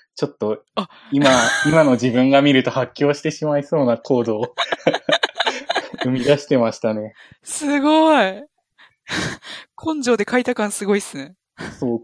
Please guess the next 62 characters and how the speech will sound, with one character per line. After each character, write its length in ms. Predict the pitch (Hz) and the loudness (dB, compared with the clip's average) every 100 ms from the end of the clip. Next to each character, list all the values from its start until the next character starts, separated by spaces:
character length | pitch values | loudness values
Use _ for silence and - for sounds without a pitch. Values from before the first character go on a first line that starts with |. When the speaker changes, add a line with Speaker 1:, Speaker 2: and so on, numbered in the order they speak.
| - | 0
Speaker 1:
根 160 | 139 | 0
性 180 | 117 110 | 2 -2
で 120 | 107 - | -2 -6
書 120 | 113 | -8
い 80 | 101 | -6
て 100 | 104 | -10
ま 120 | 98 | -12
し 100 | - | -18
た。 160 | - - _ - - - - _ - | -20 -20 _ -18 -16 -12 -12 _ -20
Speaker 2:
<laughs> 720 | _ - - - _ _ - | _ -16 -14 -16 _ _ -20
め 180 | 170 165 | -16 -16
っ 40 | - | -14
ち 140 | - | -12
ゃ 40 | 202 | -10
面 80 | 208 | -8
白 180 | 233 | -8
い 40 | 190 | -8
な、 80 | 170 | -10
そ 120 | 151 | -12
れ。 100 | - | -12
<laughs> 1200 | - 120 - - _ _ _ - - - - _ | -10 -10 -12 -18 _ _ _ -20 -16 -16 -18 _
え 340 | 156 180 208 220 | -10 -8 -6 -6
ー、 40 | - | -6
え、 80 | 226 | -4
そ 140 | 254 | -2
れ 80 | 311 | -2
以 60 | |
降 140 | 277 185 | 0 -2
ゲ 160 | 196 | 0
ー 40 | 214 | -4
ム 80 | 220 | -6
作 160 | - | -12
っ 40 | 233 | -8
た 140 | 196 | -8
り 60 | 170 | -6
と 60 | |
か 80 | 156 | -8
さ 120 | - | -6
れ 80 | 170 | -6
な 80 | 175 | -6
か 60 | |
っ 20 | 175 | -10
た 120 | - | -12
ん 40 | |
で 40 | 139 | -16
す 80 | - | -16
か？ 240 | - - _ _ _ _ _ _ _ _ _ _ | -16 -18 _ _ _ _ _ _ _ _ _ _
Speaker 1:
あ、 240 | 190 190 165 | -10 -8 -8
そ 160 | - | -6
れ 140 | 190 277 | -6 -6
以 100 | 294 | -4
降 240 | 202 170 | 2 6
は 140 | 151 135 | 6 4
な 120 | 143 | 2
ん 120 | 139 | 0
か、 360 | 127 113 - - _ - | 2 2 0 -6 _ -20
Speaker 2:
う 60 | 180 | -12
ん。 60 | |
Speaker 1:
あ 100 | 147 | -10
ん 180 | 165 165 | -10 -8
ま 120 | 170 | -6
り 280 | 175 170 | -4 -4